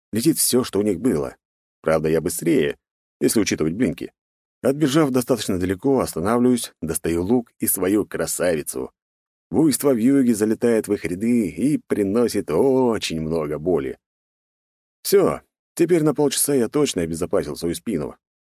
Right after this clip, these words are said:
Это в том случае, если у них не найдётся других проходов. Побежал дальше, только прямо, так как больше некуда было свернуть, и через несколько минут оказался в священной зале. "Сука!" —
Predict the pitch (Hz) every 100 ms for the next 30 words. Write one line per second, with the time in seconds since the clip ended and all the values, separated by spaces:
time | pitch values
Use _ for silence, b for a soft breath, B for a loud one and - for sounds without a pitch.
0 | _ _ _ 139 143 127 120 123 107 131
1 | 123 104 90 87 104 - 104 104 82 95
2 | 104 107 85 82 92 110 80 87 - 80
3 | 62 - _ _ _ _ _ _ _ _
4 | _ - 95 135 165 151 104 139 135 -
5 | 127 95 85 90 113 143 143 143 127 -
6 | 87 - 80 85 87 87 95 127 139 131
7 | 131 127 120 127 127 123 - _ - 87
8 | 90 90 90 92 90 80 95 120 131 123
9 | 110 101 123 110 123 104 - 76 - 147
10 | 147 135 120 82 87 71 67 _ _ _
11 | _ _ _ _ _ - - 180 185 165
12 | 139 104 101 80 71